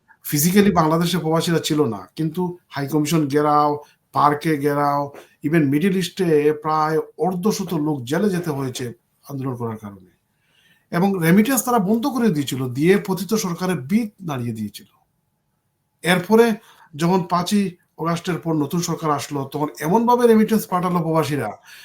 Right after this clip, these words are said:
যে বৈদেশিক মুদ্রা রিজার্ভে টাচ না করে, বৈদেশিক মুদ্রার উপর ভিত্তি করে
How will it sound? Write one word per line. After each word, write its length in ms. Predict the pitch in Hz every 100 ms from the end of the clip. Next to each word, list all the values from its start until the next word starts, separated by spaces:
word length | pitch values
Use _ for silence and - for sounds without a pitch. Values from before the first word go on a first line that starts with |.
| - 139
যে 280 | 156 165 135
বৈদেশিক 600 | 151 156 180 185 220 170
মুদ্রা 400 | 156 151 165 156
রিজার্ভে 380 | 139 160 170 175
টাচ 400 | - 214 214 -
না 100 | 165
করে, 300 | 143 151 151
বৈদেশিক 480 | 139 139 165 - 180 - _ _ _ -
মুদ্রার 600 | 143 143 143 135 156 160
উপর 260 | 147 170
ভিত্তি 300 | 143 185 -
করে 300 | 180 147 147